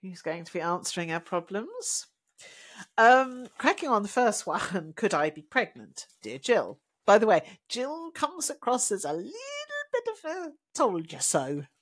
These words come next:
I can say. Jill's, anyway, my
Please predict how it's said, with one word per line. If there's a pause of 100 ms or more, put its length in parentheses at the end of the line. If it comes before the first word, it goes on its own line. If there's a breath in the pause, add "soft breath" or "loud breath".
(420)
I
can
say. (580)
Jill's, (340)
anyway, (460 loud breath)
my